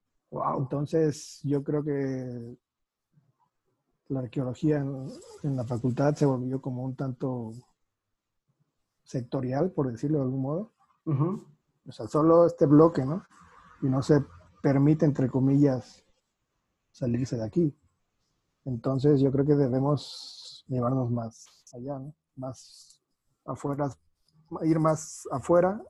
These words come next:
Speaker 2: hacia otras corrientes teóricas, ¿no? Manejar
Speaker 1: Ok.
Speaker 2: más paradigmas, manejar más, o sea, esto de teórico paradigmas, ir más allá, como lo comentamos hace rato, o sea, más allá de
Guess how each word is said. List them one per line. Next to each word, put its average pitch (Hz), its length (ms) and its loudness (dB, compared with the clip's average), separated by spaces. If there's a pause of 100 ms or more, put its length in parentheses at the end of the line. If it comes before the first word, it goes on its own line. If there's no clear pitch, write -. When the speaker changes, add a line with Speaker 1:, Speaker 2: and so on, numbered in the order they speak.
(140)
Speaker 2:
hacia 131 280 -8
otras 135 240 -10
corrientes 131 560 -6
teóricas, 143 480 -6
¿no? 180 140 -12 (640)
Manejar 147 400 -2
Speaker 1:
Ok. 147 60 0
Speaker 2:
más 147 280 -2
paradigmas, 151 1160 0 (100)
manejar 135 540 0
más, 131 540 -2 (1080)
o - 40 -12
sea, 139 320 4 (100)
esto 165 240 6
de 151 120 4 (480)
teórico 147 540 6
paradigmas, 147 880 2 (640)
ir 170 200 6
más 160 220 6
allá, 151 320 6 (260)
como 131 220 0
lo 131 80 4
comentamos 131 500 0
hace 131 160 -6
rato, 147 440 -4
o - 80 -20
sea, - 180 -20
más 117 440 -8
allá 151 260 4
de 143 840 2